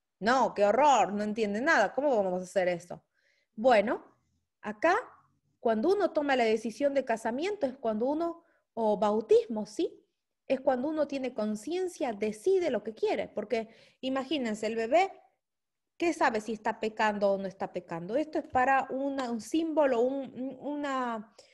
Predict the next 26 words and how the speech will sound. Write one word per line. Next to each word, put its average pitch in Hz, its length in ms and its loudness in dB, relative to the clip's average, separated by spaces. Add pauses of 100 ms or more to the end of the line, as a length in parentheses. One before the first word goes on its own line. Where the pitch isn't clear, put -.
(360)
un, 262 760 -6 (240)
una, 269 240 -4 (180)
un 285 180 -4
simbolismo, 254 760 -2
¿no? 294 280 -4
Para, 311 300 0 (360)
eh, - 600 -8
morir 247 540 4
al 285 140 4
viejo 262 400 -2
pe-, 220 220 -4
hombre 269 360 0
de 220 120 0
pecado 285 460 -2
y 247 80 -2
nacer 220 440 -4
a 269 60 0
un 214 120 -6
nuevo 196 280 -6
pecado. 180 440 -8
Jesús, 370 440 -4 (380)
eh, 226 520 -2 (120)
se - 140 -4
bautizó 226 840 0
grande, 240 520 2
¿sí? 349 320 0